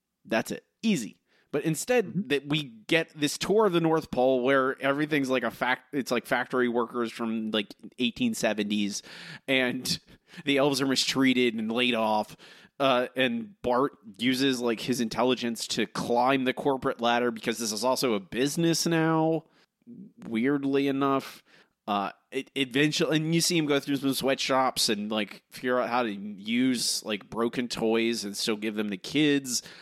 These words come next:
Speaker 1: Everyone else is laid off. He gets up to Santa's office. Lisa is there as another elf.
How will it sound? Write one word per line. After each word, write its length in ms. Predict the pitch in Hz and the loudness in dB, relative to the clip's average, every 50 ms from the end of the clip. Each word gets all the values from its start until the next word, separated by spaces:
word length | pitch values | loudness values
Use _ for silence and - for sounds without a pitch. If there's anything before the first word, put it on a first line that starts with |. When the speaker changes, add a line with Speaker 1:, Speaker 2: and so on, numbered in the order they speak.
| - - - - - | -20 -20 -20 -6 -4
Speaker 1:
Everyone 220 | 127 135 151 147 | -2 0 2 2
else 140 | 143 135 123 | 2 0 0
is 120 | 123 110 113 | -4 -4 0
laid 200 | 117 113 110 104 | 0 2 2 4
off. 320 | 104 104 101 98 - - - - - - _ | 4 4 2 0 -2 -10 -20 -20 -20 -20 _
He 140 | - 113 113 | -8 -8 -2
gets 200 | 120 147 151 - | 0 0 2 0
up 120 | 185 170 | -2 0
to 60 | 160 139 | 0 0
Santa's 340 | - 160 147 143 131 120 | 2 2 2 2 2 2
office. 540 | 123 113 113 110 - 123 123 120 - - - - - _ _ _ _ - | 2 2 2 2 0 0 -2 0 0 -4 -6 -8 -12 _ _ _ _ -14
Lisa 720 | 113 104 107 123 143 175 175 - 196 185 165 160 147 131 - _ _ _ _ _ _ | -14 -6 -2 0 0 2 2 2 4 4 4 4 2 0 -2 _ _ _ _ _ _
is 380 | 170 202 214 202 175 147 139 | -2 0 2 2 2 0 0
there 280 | 143 156 151 147 147 143 | 2 2 4 4 4 4
as 180 | 135 131 123 135 | 4 2 2 0
another 540 | 135 127 127 127 135 147 156 165 151 127 | 0 0 2 2 2 2 2 2 0 0
elf. 540 | 80 90 92 92 110 139 - - - - - | -2 -6 -6 -6 -6 -8 -8 -8 -12 -12 -14